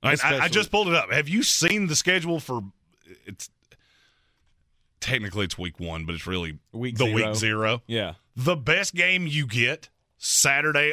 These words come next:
Speaker 1: August the twenty-seventh, is Nebraska at Northwestern.
Speaker 2: Mm-hmm.
Speaker 1: Other than that, it's a lot of Duquesne at Florida State,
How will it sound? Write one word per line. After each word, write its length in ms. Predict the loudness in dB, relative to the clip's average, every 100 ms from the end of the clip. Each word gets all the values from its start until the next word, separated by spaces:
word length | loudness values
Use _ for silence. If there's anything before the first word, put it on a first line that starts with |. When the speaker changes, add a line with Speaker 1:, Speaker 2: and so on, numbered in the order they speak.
| 0
Speaker 1:
August 440 | 0 0 0 -2
the 80 | -2
twenty-seventh, 680 | 0 0 2 2 2 0 -4 -2
is 220 | 0 0
Nebraska 800 | -2 -2 -2 2 2 0 0 0
at 160 | -2 -2
Northwestern. 760 | -2 0 -2 -2 -2 -2 -6 -10
Speaker 2:
Mm-hmm. 380 | -10 -10 -12 -14 -18 _ _ _ _ 2
Speaker 1:
Other 220 | 2 2
than 100 | 2
that, 160 | 2 0
it's 80 |
a 60 | 0
lot 200 | 2 2
of 160 | 0 -6
Duquesne 560 | -10 -4 0 0 0
at 100 | -4
Florida 400 | -2 2 2 2
State, 440 | -2 0 2 0